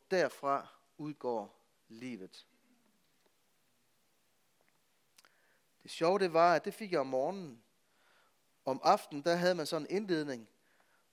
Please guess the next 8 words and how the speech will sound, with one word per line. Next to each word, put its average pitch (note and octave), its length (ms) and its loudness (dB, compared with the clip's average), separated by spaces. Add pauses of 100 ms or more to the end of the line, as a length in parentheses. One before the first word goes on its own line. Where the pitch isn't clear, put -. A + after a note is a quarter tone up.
(240)
Og C#3+ 140 0
indledningen, F3 520 2
den E3+ 40 -8
handlede E3+ 500 -2
om E3+ 320 -2 (960)
ordsprogene D3 540 -6
fire, D#3+ 400 -10 (560)
treogtyve. D3+ 560 -8